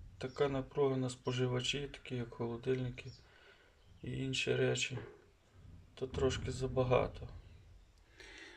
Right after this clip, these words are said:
Ну, а система працює від, від сонця, хоча його нема, від панелей. Вісімдесят ватт,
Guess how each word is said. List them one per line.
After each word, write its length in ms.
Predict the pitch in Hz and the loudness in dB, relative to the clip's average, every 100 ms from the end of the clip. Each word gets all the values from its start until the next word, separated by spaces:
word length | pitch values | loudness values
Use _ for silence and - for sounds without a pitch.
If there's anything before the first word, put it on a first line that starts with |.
| - - | -12 -2
Ну, 240 | 196 180 | 2 4
а 240 | 160 151 - | 4 2 -2
система 580 | - 143 - 147 139 | -10 -4 0 4 4
працює 600 | 135 131 135 - 160 156 139 - - _ _ - - _ _ - | 2 0 0 0 2 2 0 -6 -20 _ _ -20 -20 _ _ -18
від, 440 | 131 131 - - - - _ _ _ | -8 -8 -8 -14 -18 -20 _ _ _
від 240 | - 131 127 | -2 -2 0
сонця, 480 | - 139 127 - 113 - | 4 4 4 -4 -10 0
хоча 280 | 120 127 131 | 2 4 4
його 260 | 127 127 | 4 2
нема, 360 | 127 135 165 185 - - - | 4 4 4 0 -6 -6 2
від 200 | 131 - | 2 2
панелей. 520 | 127 139 156 170 165 - - - - - - - | 0 2 2 2 -2 -6 -10 -10 -14 -16 -12 -2
Вісімдесят 840 | 131 - 143 139 139 - 139 135 - - - - - | -2 4 4 4 2 6 6 6 -2 -14 -16 -8 4
ватт, 480 | 135 156 165 - | 8 10 8 2